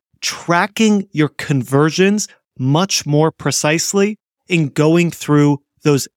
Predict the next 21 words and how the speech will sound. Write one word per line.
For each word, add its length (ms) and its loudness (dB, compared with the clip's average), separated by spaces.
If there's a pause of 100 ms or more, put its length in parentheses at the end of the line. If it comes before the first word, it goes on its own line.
A 240 2
B 300 -2
tests. 500 -8 (400)
As 240 -2
you're 120 0
able 280 0
to 100 -6
track 560 -4
more 400 -2
accurately 680 -2 (220)
over 260 2
time, 460 -2 (320)
you're 240 0
able 280 0
to 160 -2
create 560 -2 (320)
much 600 -2
more 460 2 (100)
effective 760 -4 (340)
advertising 840 -2
campaigns. 800 -6